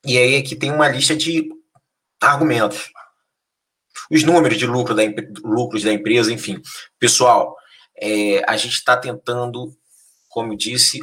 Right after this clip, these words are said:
ampliar esse espectro, indo principalmente no Senado pra senadores de centro-direita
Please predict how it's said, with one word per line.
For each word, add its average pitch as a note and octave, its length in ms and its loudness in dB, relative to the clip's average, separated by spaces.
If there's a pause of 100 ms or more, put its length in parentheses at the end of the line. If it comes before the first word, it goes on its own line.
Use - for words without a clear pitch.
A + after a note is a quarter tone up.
ampliar A2 760 2
esse - 140 -6
espectro, G2 840 -4
indo G#2+ 320 -4
principalmente G#2+ 520 0
no G#2+ 80 -4
Senado G2+ 540 2 (320)
pra - 120 -2
senadores G#2+ 500 2
de G#2+ 80 0
centro-direita G#2+ 800 -2